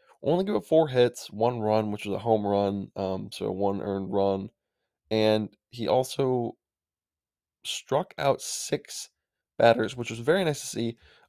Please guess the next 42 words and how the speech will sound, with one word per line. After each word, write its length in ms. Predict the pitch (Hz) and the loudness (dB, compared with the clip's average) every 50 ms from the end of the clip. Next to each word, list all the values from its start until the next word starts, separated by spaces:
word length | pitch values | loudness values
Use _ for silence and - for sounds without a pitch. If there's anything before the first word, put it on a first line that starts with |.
| - | -2
Um, 180 | - 107 101 107 | 0 0 0 2
a 20 | |
lot 160 | 120 151 202 196 | 2 2 2 2
of 60 | 180 | 0
them 120 | 165 151 | -4 -4
came 240 | - - 156 139 - | -2 -2 -2 -2 -2
early 360 | - 80 110 117 120 131 131 | -2 2 2 4 4 2 -2
through, 320 | 123 - _ - 123 123 120 | -2 -6 _ -6 -2 0 0
like, 120 | 117 117 | 0 0
the 80 | - 110 | -4 -10
first 480 | - - - 113 117 117 - - - | -6 0 2 2 2 0 -2 -8 -8
three 200 | - 110 110 107 | -6 -4 -2 0
innings. 360 | 107 107 113 110 110 113 110 | 0 0 0 -2 -2 -4 -4
I 80 | - 80 | -6 -6
believe 240 | 107 104 110 110 104 | -6 -4 -4 -4 -2
he 60 | 107 | -2
had 140 | 104 87 - | -4 -4 -4
five 420 | - - 120 - 110 110 110 - | -6 0 2 2 4 2 0 0
through 280 | - - - 104 101 - - _ _ _ _ _ _ - | -6 -10 -10 -10 -10 -14 -18 _ _ _ _ _ _ -12
three, 420 | 120 117 117 120 120 120 120 117 _ _ _ _ _ _ _ _ | -8 -4 -4 -2 -2 -2 -4 -6 _ _ _ _ _ _ _ _
or 100 | - - | -2 0
maybe 140 | 117 113 101 | 2 2 0
six 200 | - - 110 - | -2 -6 -8 -8
through 200 | - - 113 107 | -6 -8 -8 -4
three. 140 | 110 113 - - | -4 -4 0 0
I 140 | 104 117 123 | 0 0 0
can't 200 | - 143 120 113 | 0 -2 -2 0
really 160 | 113 110 104 | 0 -2 0
remember 220 | 104 110 107 110 | 0 0 0 0
too 140 | - - 117 | -2 -6 0
well, 160 | 110 113 110 | 2 2 2
but 160 | 104 98 92 - | 4 0 -4 -6
he 160 | - - 160 | -6 -8 -4
was 140 | 165 165 123 | -4 -4 -2
doing 240 | 117 131 120 117 107 | 0 -2 -2 0 4
very 240 | 117 113 110 107 101 | 4 4 4 4 2
well. 400 | 101 104 101 98 98 95 - _ - | 2 4 4 4 2 0 -4 _ -6
Um, 440 | 98 95 95 95 95 107 107 104 - _ _ _ _ _ _ _ _ _ _ _ _ _ _ _ _ _ _ _ - | -6 -4 -4 -4 -6 -6 -8 -12 -14 _ _ _ _ _ _ _ _ _ _ _ _ _ _ _ _ _ _ _ 2
honestly, 640 | 117 123 135 139 143 - - - 135 135 127 120 - _ - | 4 4 4 4 0 -2 -2 0 0 2 0 0 -4 _ -4
I 180 | - 98 113 | 2 2 2
would've 300 | 113 113 123 127 123 110 | 4 4 2 2 0 0
p-, 300 | - 110 - _ _ - | -4 -14 -16 _ _ -20